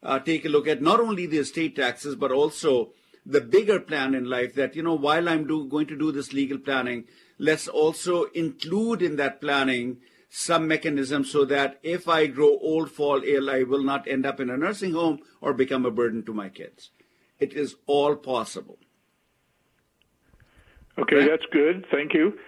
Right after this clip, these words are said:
Speaker 2: Uh, but I,
Speaker 1: Mm-hmm.
Speaker 2: I have a further question, follow-on question. Does that
Speaker 1: Yep.
Speaker 2: uh, trust have to be established before you die, or can it be established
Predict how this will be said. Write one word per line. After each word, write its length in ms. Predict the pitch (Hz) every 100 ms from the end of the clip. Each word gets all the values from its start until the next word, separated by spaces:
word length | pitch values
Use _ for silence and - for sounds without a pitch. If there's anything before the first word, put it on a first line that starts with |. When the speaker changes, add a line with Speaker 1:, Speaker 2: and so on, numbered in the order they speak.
| - -
Speaker 2:
Uh, 140 | 147
but 180 | 139 156
I, 180 | 147 156 -
Speaker 1:
Mm-hmm. 120 | 139 147
Speaker 2:
I 540 | 131 135 - - 160
have 140 | 180
a 80 | 165 -
further 220 | 196 165
question, 500 | - 156 120 117 110
follow-on 420 | 170 151 135 107 101
question. 340 | 110 - 101
Does 160 | 123 113
that 220 | 185 175 - - - -
Speaker 1:
Yep. 260 | 156 185 -
Speaker 2:
uh, 360 | 143 131 127 127 - _ _ -
trust 260 | - 214 214 -
have 220 | 196 -
to 80 | 175
be 120 | 156
established 800 | 135 - 185 175 180 170 - -
before 420 | 127 - 180 196
you 140 | 196 202
die, 300 | 175 185 196
or 180 | 180 123
can 220 | - 151
it 100 | 135
be 120 | 139
established 760 | 135 123 165 151 147 127 -